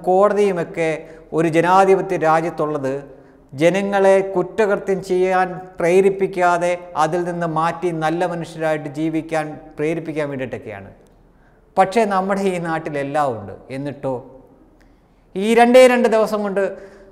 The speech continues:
ആ, ഇവിടെ നടന്ന ചില കുറ്റകൃത്യങ്ങളിൽ നിന്ന് ചിലത് മാത്രമാണ് ഈ പറഞ്ഞത്, ചിലത് മാത്രം. പറയാൻ ഒരുപാടുണ്ട്. കഴിഞ്ഞ ദിവസം എത്രയോ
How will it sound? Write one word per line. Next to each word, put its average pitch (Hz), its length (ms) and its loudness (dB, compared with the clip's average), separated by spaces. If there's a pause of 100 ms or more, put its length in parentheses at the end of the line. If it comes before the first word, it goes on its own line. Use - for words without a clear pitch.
(140)
ആ, - 20 6 (200)
ഇവിടെ 185 240 4
നടന്ന 165 260 -2 (320)
ചില 175 220 2
കുറ്റകൃത്യങ്ങളിൽ 165 680 -4
നിന്ന് 156 240 -6 (1000)
ചിലത് 262 400 8
മാത്രമാണ് 185 580 2
ഈ - 120 -10
പറഞ്ഞത്, 113 320 -6 (420)
ചിലത് 185 260 4 (180)
മാത്രം. 143 360 -4 (560)
പറയാൻ 156 320 -2
ഒരുപാടുണ്ട്. 147 520 2 (1120)
കഴിഞ്ഞ 196 260 2
ദിവസം 190 300 0 (640)
എത്രയോ 220 360 4